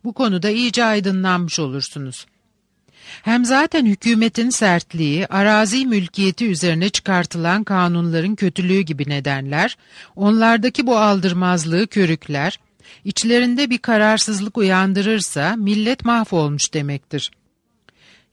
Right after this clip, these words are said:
Gebrilerin dini eskiden İran'ı bir hayli geliştirmiş, istibdat idaresinin kötülüklerini yok etmişti. Bugünse Müslüman dini bu ülkeyi yıkmaktadır.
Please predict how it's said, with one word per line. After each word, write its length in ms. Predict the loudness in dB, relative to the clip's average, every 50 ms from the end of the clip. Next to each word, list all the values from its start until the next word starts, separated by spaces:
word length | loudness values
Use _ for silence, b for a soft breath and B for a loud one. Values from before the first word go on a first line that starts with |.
| -10 -2
Gebrilerin 920 | 0 2 2 2 2 0 0 0 2 2 4 4 2 2 0 0 0 2
dini 440 | 2 4 4 4 4 2 2 2 0 0
eskiden 720 | 0 0 0 0 0 0 -2 -2 0 2 2 2 2 0
İran'ı 720 | 0 0 2 2 2 2 2 2 2 2 0 0 0 0
bir 240 | 0 0 0 0 -4 -2
hayli 460 | 0 2 4 4 4 2 0 0 2
geliştirmiş, 880 | 2 2 2 2 2 -2 -2 0 0 0 0 0 -2 -2 0 0 0
istibdat 640 | -2 -2 -4 -4 -4 -4 -4 -4 0 2 0 0 2 0
idaresinin 640 | 0 2 2 4 4 2 2 0 -2 -2 -2 -2 0
kötülüklerini 800 | 0 0 0 0 -2 -4 -4 -6 -4 0 0 2 2 2 2 2
yok 220 | 2 2 2 0
etmişti. 680 | -2 -2 -2 -4 -8 -4 -4 -4 -4 -4 -4 -6 -6 -6 B B B B B B B B B B B
Bugünse 580 | 0 0 2 2 2 2 2 0 -2 -2 0 2
Müslüman 640 | 2 0 0 0 -2 0 2 2 4 2 2 0
dini 400 | 0 0 -2 0 0 -2 -2 -2
bu 120 | -2 -2 0
ülkeyi 520 | 0 0 -2 -2 -2 0 0 2 2 2
yıkmaktadır. 840 | 0 0 0 -2 -2 -2 -2 -2 -2 -2 -2 -2 -2 -4 -6 -6